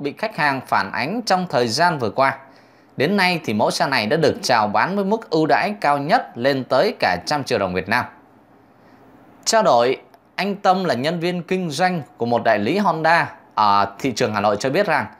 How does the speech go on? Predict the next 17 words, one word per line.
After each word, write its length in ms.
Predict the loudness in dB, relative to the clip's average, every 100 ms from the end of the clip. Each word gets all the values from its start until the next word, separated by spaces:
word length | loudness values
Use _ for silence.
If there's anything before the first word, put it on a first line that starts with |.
| _ _ _ -4
đại 180 | 2 2
lý 320 | 2 0 -2
đã 160 | -2 0
bắt 220 | -2 0
đầu 160 | 0
áp 240 | 2 0 -4
dụng 320 | -2 -2 -2
các 200 | -4 -4
chương 200 | 0 0
trình 200 | 0 0
ưu 100 | 2
đãi 340 | 2 2 0 0
về 200 | 0 0
giá 420 | 0 0 0 0 -2
cũng 180 | -4 0
như 80 |
là 100 | 0